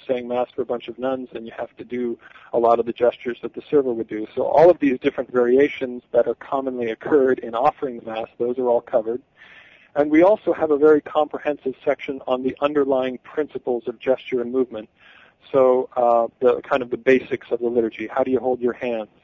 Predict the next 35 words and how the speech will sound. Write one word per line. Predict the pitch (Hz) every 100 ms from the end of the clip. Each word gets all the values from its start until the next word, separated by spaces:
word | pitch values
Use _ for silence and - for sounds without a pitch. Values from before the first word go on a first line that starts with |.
| _ _ _
What | - 135
are |
the | 135
tones | 123 - 127 123 -
of | 113
voice? | 120 110 107 -
How | 131 131
do |
you | 131
do | 123 127 123
a, | - _ 120
a | 110
proper | - 127 123
genuflection? | - 127 117 - 110 - 117
What | 135
are | 139
the |
different | 131 - 135 -
kinds | 131 123 -
of | 117
bows | - 120 120 120
of |
the | 120
head | - 131 120
and | 117
of |
the | 117
body? | 113 117 113 110
When | 110 123
do | 123
they | 120 113
occur? | - 131 117
And | 110 -
so | 127
forth. | - 120